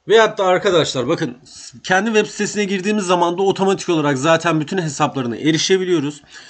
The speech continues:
Buradan mesela ben YouTube hesabına gireceğim. Arkadaşlar burada Hamster Combat'ın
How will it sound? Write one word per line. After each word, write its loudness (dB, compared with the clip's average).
Buradan 4
mesela 2
ben 2
YouTube -2
hesabına 2
gireceğim. -2
Arkadaşlar 4
burada 4
Hamster -2
Combat'ın 2